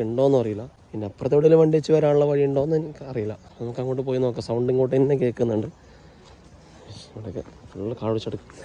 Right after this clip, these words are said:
അപ്പുറത്തൊരു വഴി ഉണ്ടായിരുന്നു, നല്ല വഴി ആ സൈഡ്, പക്ഷെ ഉള്ളിൽ. അവിടെ ഇപ്പോൾ അതിൻ്റെ ഉടമ ഫുൾ അവിടെ പുല്ലും മരമൊക്കെ വെച്ചിട്ട്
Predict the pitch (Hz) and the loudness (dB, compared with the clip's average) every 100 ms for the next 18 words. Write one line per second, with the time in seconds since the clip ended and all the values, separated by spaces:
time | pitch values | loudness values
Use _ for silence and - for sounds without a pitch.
0 | - - 139 143 180 180 185 143 131 113 | -20 -4 -2 4 6 8 8 10 8 6
1 | 110 107 101 - 120 131 135 117 101 - | 2 0 -4 -2 2 4 4 4 0 -10
2 | - 117 117 117 - - _ - - 120 | -6 -4 -2 -4 -8 -20 _ -8 -2 0
3 | 110 110 - - - - - - - - | 0 -2 -4 -10 -20 -20 -20 -20 -20 -18
4 | - 104 123 143 - - 123 - - 113 | -4 -2 -2 -2 -6 -8 -14 -14 -8 -4
5 | 120 120 123 117 123 117 123 123 120 120 | -2 2 2 2 0 -2 -2 0 -2 -4
6 | 120 117 120 120 - - - - - 120 | -4 -2 -4 -4 -12 -20 -20 -12 -6 -4
7 | 117 120 113 117 120 | -2 -4 -4 -6 -6